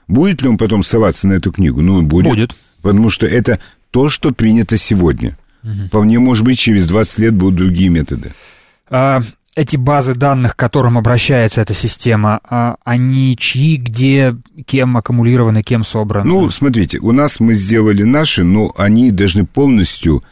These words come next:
Speaker 1: соответствовать российским стандартам оказания медицинской помощи. Но если мы хотим и считаем, что необходимо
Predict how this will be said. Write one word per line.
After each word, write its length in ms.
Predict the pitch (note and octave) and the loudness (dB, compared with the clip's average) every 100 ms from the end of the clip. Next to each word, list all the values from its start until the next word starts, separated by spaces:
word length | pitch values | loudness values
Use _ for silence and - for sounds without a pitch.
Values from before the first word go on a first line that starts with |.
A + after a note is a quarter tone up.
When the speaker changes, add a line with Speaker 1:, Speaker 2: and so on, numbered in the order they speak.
| _ | _
Speaker 1:
соответствовать 800 | - G2 E2 G#2+ A#2 - G#2 E2+ | -4 -2 0 0 0 0 -2 0
российским 680 | E2+ F2+ - G#2+ G2+ - E2+ | 0 -2 0 -2 -2 -2 -4
стандартам 600 | - E2 D#2 G#2 - D#2+ | -2 -2 0 -2 -2 -4
оказания 440 | C#2+ D#2+ D#2 F2+ E2+ | -2 -2 0 0 2
медицинской 640 | D#2 C#2 - E2 - D2 | 0 -2 -4 -4 -4 -8
помощи. 460 | C#2 A1+ - - - _ - - - _ | -6 -8 -10 -16 -20 _ -20 -20 -20 _
Но 120 | F#2 | 0
если 380 | G2+ C3 - A2 | 2 2 0 0
мы 120 | A#2 | 0
хотим 520 | - A#2+ G#2 F#2 A#1+ - _ | 0 -2 0 0 0 -6 _
и 120 | - | -6
считаем, 500 | F2 F#2+ D#2+ A2+ A2 | -4 -2 -2 0 0
что 180 | E2 F#2 | 0 0
необходимо 760 | F#2 F#2+ - F#2+ F#2+ G2 D2 | 0 0 0 0 2 2 0